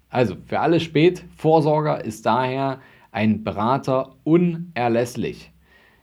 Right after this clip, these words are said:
Ja, ihr spart euch unheimlich viel Zeit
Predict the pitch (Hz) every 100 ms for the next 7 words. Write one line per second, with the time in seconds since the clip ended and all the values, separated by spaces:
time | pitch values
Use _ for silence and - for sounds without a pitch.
0 | - 98 139 120 - 123 139 165 127 151
1 | - 170 165 156 139 - 117 107 - 160
2 | 196 -